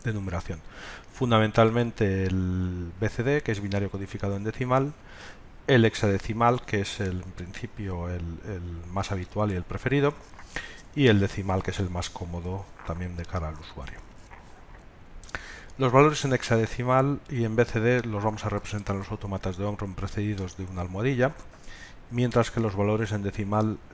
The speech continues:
eh, están representados mediante el símbolo AND o, o ampersand. Para la conversión de binario a decimal,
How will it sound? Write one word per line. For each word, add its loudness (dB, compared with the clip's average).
eh, -2
están -2
representados 0
mediante -2
el 0
símbolo -6
AND 6
o, 0
o -4
ampersand. -2
Para 12
la 12
conversión 0
de 2
binario 2
a -6
decimal, 2